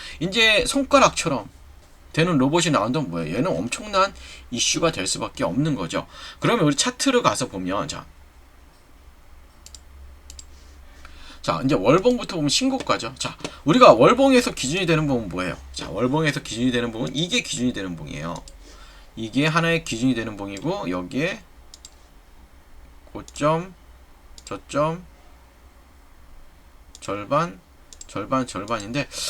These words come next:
아, 그럼 주봉에서 보는 게 너무 텀이 길죠. 십이만 원이라는 가격대도. 자, 주봉에서는 이거를 기준으로 되는 봉으로 봅시다. 이렇게 기준이 되는 봉으로 보고, 그렇죠? 고점, 저점,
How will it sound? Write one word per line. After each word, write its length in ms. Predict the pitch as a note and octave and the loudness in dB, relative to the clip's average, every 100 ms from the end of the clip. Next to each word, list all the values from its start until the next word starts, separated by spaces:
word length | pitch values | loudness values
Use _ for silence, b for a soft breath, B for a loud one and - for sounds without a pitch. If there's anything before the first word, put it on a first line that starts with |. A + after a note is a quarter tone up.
| B | B
아, 320 | - A2 G2+ - | -4 -4 -4 -8
그럼 140 | - D#3+ | -4 -2
주봉에서 440 | - C3 A3 F#3 | 0 0 0 0
보는 140 | E3 C3 | -2 -2
게 60 | |
너무 460 | G2+ C#3+ G#3 D3+ - - - | 2 2 2 -2 -4 -16 -16
텀이 220 | - A#3+ - | -6 -4 -4
길죠. 240 | - - | -6 -4
십이만 400 | - G3 G3 D#3+ | -6 -2 0 0
원이라는 300 | B2+ G#2+ G2+ | 0 -2 -6
가격대도. 560 | F2+ E2 E2 F2 C#3+ D#3+ B B B B | -8 -10 -12 -10 -8 -10 B B B B
자, 160 | - F2+ | -8 -6
주봉에서는 840 | - A#2 C#3+ B2 B2+ C#3 F3 B2+ - | -4 -2 0 0 0 0 -2 -4 -2
이거를 480 | B2 C3 F3 E3+ E3 | -2 0 0 0 -4
기준으로 680 | - G2+ B2 B2 A#2+ A2+ - | -8 -4 -2 0 -2 -6 -8
되는 260 | G2 G#2 | -10 -10
봉으로 220 | F#2+ G2+ | -10 -10
봅시다. 240 | E2 - - | -12 -12 -12
이렇게 520 | A1+ A#1 A#1 - E2+ | -10 -10 -12 -12 -12
기준이 280 | - F#2+ F2+ | -12 -12 -10
되는 240 | E2+ F2+ | -10 -10
봉으로 260 | E2+ E2+ G2+ | -10 -12 -12
보고, 380 | F2+ E2+ E3+ G3+ | -12 -6 -6 -8
그렇죠? 300 | - - C3 D#3+ - - - - - - B B B B B - - - | -16 -12 -14 -14 -20 -20 -20 -20 -20 -20 B B B B B -20 -20 -20
고점, 760 | F2+ - A2+ A2 G#2+ G#2 G#2 G2+ - - - - - - - | -20 -16 -10 -8 -8 -12 -16 -18 -20 -20 -20 -20 -20 -20 -18
저점, 760 | F2+ - - G#2+ G#2+ G#2 G#2 | -18 -16 -10 -6 -6 -10 -16